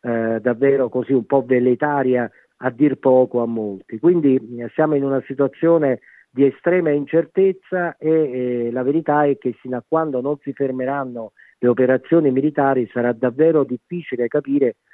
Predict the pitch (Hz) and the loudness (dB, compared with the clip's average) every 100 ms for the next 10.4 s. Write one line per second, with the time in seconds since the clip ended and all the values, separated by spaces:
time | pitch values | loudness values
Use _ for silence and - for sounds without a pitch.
0 | _ _ - 151 139 117 131 120 139 151 | _ _ -2 2 2 2 -2 0 0 2
1 | 143 139 180 170 123 113 117 143 - 180 | 2 2 0 -2 -2 -4 -4 -4 0 2
2 | 180 139 139 170 - 139 131 - 120 123 | 2 2 -2 -2 -2 -4 -4 -4 -4 -2
3 | 131 - 147 143 117 110 131 - 135 131 | -2 0 0 -2 -8 -6 -8 -4 -4 -2
4 | 185 143 104 101 143 113 117 117 127 135 | -2 -2 -6 _ -8 -6 -10 -4 -2 0
5 | 117 113 139 123 _ _ _ 127 127 131 | -2 -2 -4 -4 _ _ _ 0 2 2
6 | 131 135 123 190 190 165 135 147 156 175 | 2 0 0 0 2 2 2 0 4 2
7 | 180 208 151 127 - _ _ 156 160 120 | 4 2 2 2 -2 _ _ 2 2 2
8 | 123 135 139 160 147 127 - 143 120 127 | 0 0 2 2 0 -2 0 0 2 0
9 | 139 - 190 131 123 120 113 - 170 131 | 0 -2 -2 -2 -2 -4 -6 2 2 4
10 | 131 143 110 | 4 4 0